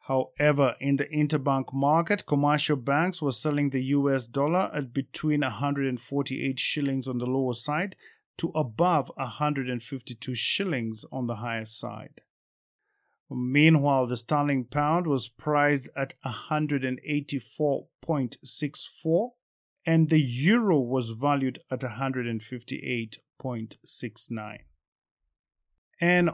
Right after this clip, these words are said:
on the regional front, one Kenya shilling was changing hands for twenty-five point five five Ugandan shillings and seventeen point two three Tanzanian shillings, and to the Rwandese franc, it was posted at eight point one eight.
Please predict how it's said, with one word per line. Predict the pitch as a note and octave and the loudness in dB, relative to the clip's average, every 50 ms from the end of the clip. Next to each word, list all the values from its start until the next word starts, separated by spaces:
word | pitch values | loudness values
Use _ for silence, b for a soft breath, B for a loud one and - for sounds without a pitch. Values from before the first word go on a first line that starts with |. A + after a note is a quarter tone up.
| - _ | -2 _
on | - F3+ F3+ F3 F3 D#3+ | 2 4 4 4 4 4
the | E3 E3 | 4 4
regional | D#3+ D#3+ E3 F#3+ F3+ E3 F3 F3 F3 E3+ D#3 | 6 6 4 4 4 2 2 2 4 4 2
front, | D#3+ - - - F3 F#3+ G3+ A3+ A#3 - E3+ | 0 -2 -4 -2 0 2 2 2 2 -2 -2
one | D#3 D3+ D#3+ D#3+ D#3+ D#3+ | 0 2 4 4 4 2
Kenya | D#3+ - E3+ D#3+ D#3+ D#3 | 0 -2 0 0 0 0
shilling | D3 - - - - G3 G#3 A3 A#3+ B3 A3+ | 0 0 -2 -2 -2 0 0 0 0 0 0
was | E3+ C#3+ C3+ - | 0 0 0 -2
changing | - - - E3 E3 E3 D#3 D#3+ D3+ D3 C#3 | -4 -2 0 2 2 2 2 2 0 0 0
hands | C3 D3+ D#3 D#3+ D#3 D#3 D3+ C3+ | 0 0 0 2 2 0 0 -2
for | - - D#3+ D3+ D3 D3 - | -4 -4 -2 -2 -2 -2 -4
twenty-five | - - E3 D#3+ D#3 D3+ C3+ - - D#3 D3+ D3+ D3+ C#3+ - - | -6 -2 0 0 2 0 -2 -2 -2 -2 0 0 -2 -4 -6 -6
point | - D3 C#3 C3+ | -4 -4 -4 -4
five | - - D#3+ D3+ D3+ D3 C#3+ | -4 -4 -2 -2 -2 -2 -4
five | - - D3+ D3 D3 C#3+ C3 | -6 -6 -4 -4 -4 -4 -4
Ugandan | C3+ C3+ B2 B2 C#3+ C#3+ D3 C#3 C#3 B2 A#2 | -6 -6 -6 -4 -4 -2 -2 -2 -2 -4 -4
shillings | - - E3 F3 G3 A3 A3 - - B B B B B B - | -4 -4 -4 -2 -2 -4 -4 -8 -12 B B B B B B -4
and | D3 C#3 C3 | -2 0 0
seventeen | - - - E3+ E3 D#3+ E3 D#3+ D#3+ - D#3+ D3+ D3+ | -2 0 2 2 4 4 4 2 2 2 0 0 0
point | - - D3+ C#3 C3+ A#2+ - | 0 0 0 0 0 0 -2
two | - D#3+ D3+ | -2 -2 -2
three | C#3+ - - D3 D3 C#3 | -2 -2 -2 -2 -2 -2
Tanzanian | - - C3 B2+ A#2+ A2 C#3 C#3+ C#3+ C3+ C3 B2+ | -2 -2 -2 -2 -2 -2 0 0 0 0 0 -2
shillings, | B2 - - D#3+ F3+ G3 A3+ A#3 - - b b b b b b b | -4 -4 -4 -4 -2 -4 -4 -6 -6 -10 b b b b b b b
and | C3 B2 B2+ A#2+ | -4 -4 -4 -4
to | - B2+ | -4 -4
the | B2 B2+ A#2+ | -2 -2 0
Rwandese | A#2 B2+ C#3 C#3 C#3 C3+ C3 B2 C3 B2+ - - | 0 2 2 2 2 2 2 0 0 -2 -4 -6
franc, | - - E3 E3+ G3+ A3+ A3 - - | -4 -2 -2 -2 -2 -2 -6 -8 -10
it | D3 B2+ C3 | -8 -6 -4
was | C#3 B2+ - - - _ | -4 -4 -4 -6 -12 _
posted | - - G3 G#3+ - - D3+ C3 A2+ G#2+ b b b b b b _ - | -6 -4 -2 -2 -2 -4 -6 -6 -6 -8 b b b b b b _ -10
at | C#3 A#2+ - - _ _ - | -10 -8 -10 -12 _ _ -2
eight | E3 D#3+ C#3 - - - _ _ _ _ - | 0 0 0 -2 -6 -16 _ _ _ _ -10
point | - C#3+ C3 B2 A2+ - - | -6 -4 -4 -4 -4 -8 -8
one | B2+ A#2+ A#2+ A#2 A2+ | -4 -2 -2 -2 -2
eight. | A2 A2 A2+ - - - - | -4 -6 -10 -14 -16 -16 -16